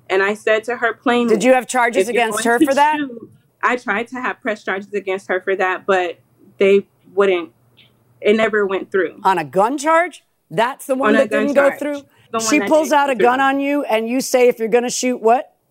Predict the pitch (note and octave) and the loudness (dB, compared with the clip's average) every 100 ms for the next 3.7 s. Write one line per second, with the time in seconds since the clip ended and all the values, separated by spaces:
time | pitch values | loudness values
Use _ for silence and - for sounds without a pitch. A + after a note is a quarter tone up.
0 | - F3+ G#3 G#3 A#3 C4+ C4+ - A3+ G#3+ | -2 2 2 2 2 2 0 -4 -4 -6
1 | - G3+ G3+ F#3 G#3 G3 D3+ - - - | -2 0 2 2 2 2 -2 -14 -20 -20
2 | - - - G3+ G#3 A#3 G#3 - G3+ A3+ | -20 -20 -6 -2 0 0 -2 -4 -2 0
3 | A3 G3+ F#3 F3 F3 F#3+ - | 0 0 0 -2 -4 -6 -10